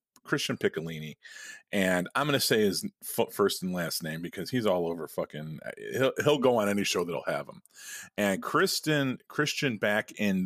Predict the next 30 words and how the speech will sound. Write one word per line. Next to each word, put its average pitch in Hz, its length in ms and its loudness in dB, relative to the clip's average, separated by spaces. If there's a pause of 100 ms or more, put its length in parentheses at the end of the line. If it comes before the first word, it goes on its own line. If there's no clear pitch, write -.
the, 82 520 -2
uh, 73 420 2 (180)
late 107 360 4
eighties, 101 340 4
early 90 260 2
nineties 80 560 -2
was 90 200 0
a 85 40 -4
skinhead 78 680 2 (420)
on 85 120 0
the 80 80 0
south 80 280 2
side 85 180 2
of - 60 -6
Chicago. 71 380 0
He 87 40 0
was 127 120 2
a 127 40 2
racist 98 460 2
skinhead. - 280 -10 (1120)
And 113 80 0
he 120 40 2
was 120 180 4
a - 160 -2
skinhead 117 520 2
for, 95 720 2
um, 82 380 -2
a - 60 -20
couple 123 280 0
years. 82 560 -2